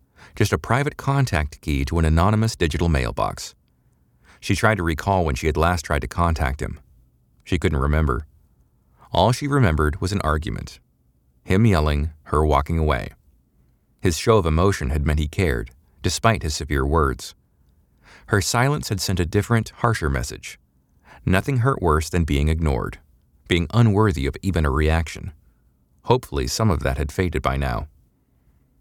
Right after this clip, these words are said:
He had principles. She could trust him, that wasn't her concern. He may disapprove, he may reject her offer,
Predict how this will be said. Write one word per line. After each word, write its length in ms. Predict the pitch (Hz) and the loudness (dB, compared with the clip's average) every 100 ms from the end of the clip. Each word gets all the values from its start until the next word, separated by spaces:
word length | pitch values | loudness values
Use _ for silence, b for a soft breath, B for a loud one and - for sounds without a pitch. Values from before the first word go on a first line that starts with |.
| _ | _
He 140 | - 98 | -2 0
had 140 | 107 | 0
principles. 680 | - 117 - 76 58 - - _ _ _ _ _ _ | 2 0 0 -6 -8 -8 -16 _ _ _ _ _ _
She 180 | - 78 | -4 0
could 120 | 92 | 0
trust 340 | - 123 120 | 2 0 0
him, 240 | - 53 - _ | -6 -8 -8 _
that 240 | 85 87 | -2 -2
wasn't 280 | 87 98 87 | 0 0 0
her 120 | 80 | -4
concern. 560 | 76 73 - 82 50 110 _ _ _ _ _ B B B B | -2 -2 0 -2 -2 -8 _ _ _ _ _ B B B B
He 140 | - 98 | 0 2
may 160 | 120 | 4
disapprove, 720 | 143 143 156 - 58 50 - _ _ _ - | 2 -4 -4 -2 -2 -4 -14 _ _ _ -4
he 100 | 80 | 2
may 160 | 80 | 2
reject 360 | 80 82 95 90 | 2 2 0 0
her 180 | 87 87 | 0 2
offer, 420 | 98 - - - | 2 0 -10 -12